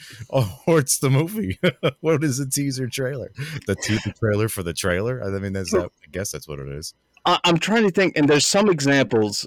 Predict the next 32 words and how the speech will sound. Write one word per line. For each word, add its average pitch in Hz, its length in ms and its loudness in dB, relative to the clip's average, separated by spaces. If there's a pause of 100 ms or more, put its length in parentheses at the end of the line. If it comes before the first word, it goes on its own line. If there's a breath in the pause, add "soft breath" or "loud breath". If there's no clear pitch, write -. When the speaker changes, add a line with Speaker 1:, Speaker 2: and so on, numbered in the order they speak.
Speaker 3:
and 113 600 2
the, 113 300 -4
the 139 160 4
only 160 180 4
ones 151 220 2
that 127 160 0
come 143 200 0
to 120 100 2
mind 117 480 2 (100)
that 113 100 0
are 107 60 0
just, - 320 -8
just - 200 -6
random 107 680 0 (220)
examples, 110 680 -2
but - 220 -2
there 123 80 4
was 117 140 2
a 120 60 4
movie 127 320 4
called 113 400 0 (840 soft breath)
Toys 135 680 6 (220)
starring 127 440 2
Robin 127 420 4
Williams. 107 720 0
Speaker 2:
One 90 120 -6
of 87 60 -2
my 82 80 -8
favorites. 85 560 -6 (480)
Speaker 3:
And 139 520 4
the 139 120 2
trailer 170 760 4